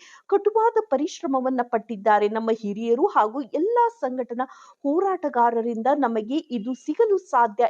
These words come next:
ಎಂದರು. ರಾಜ್ಯದ ಎಲ್ಲಾ ಹೋರಾಟಗಾರರನ್ನು, ಸಮಾಜದವರ ಮುಂದೆ ಅವರ ಪರಿಶ್ರಮಗಳ ಬಗ್ಗೆ ಮೆಲುಕು ಹಾಕಿದರು.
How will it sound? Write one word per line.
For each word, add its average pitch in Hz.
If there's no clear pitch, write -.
ಎಂದರು. 220
ರಾಜ್ಯದ 302
ಎಲ್ಲಾ 330
ಹೋರಾಟಗಾರರನ್ನು, 233
ಸಮಾಜದವರ 233
ಮುಂದೆ 226
ಅವರ 240
ಪರಿಶ್ರಮಗಳ 269
ಬಗ್ಗೆ 220
ಮೆಲುಕು 285
ಹಾಕಿದರು. 220